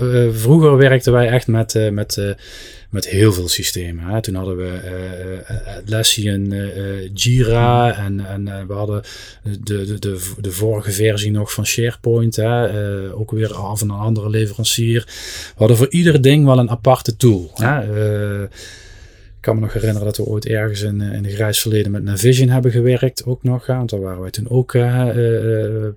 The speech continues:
partner van. Eh, dus we hadden heel veel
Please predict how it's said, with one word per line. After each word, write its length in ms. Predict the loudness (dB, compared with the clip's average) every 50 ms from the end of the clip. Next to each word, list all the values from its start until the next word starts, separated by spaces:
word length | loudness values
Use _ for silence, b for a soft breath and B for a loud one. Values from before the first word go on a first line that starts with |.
| _
partner 360 | -2 0 0 2 0 0 0
van. 320 | 0 0 2 2 2 0 -2 B B B B B B B B B B B B B B B B B B B B _
Eh, 420 | -6 -4 0 0 0 0 0 -2 -4 -6 -8 -12 -18 -20 _ _ _ _ -6
dus 200 | -2 0 2 4
we 60 | 6
hadden 180 | 6 8 8 8
heel 200 | 8 8 8 8
veel 480 | 8 8 8 8 8 8 6 4 0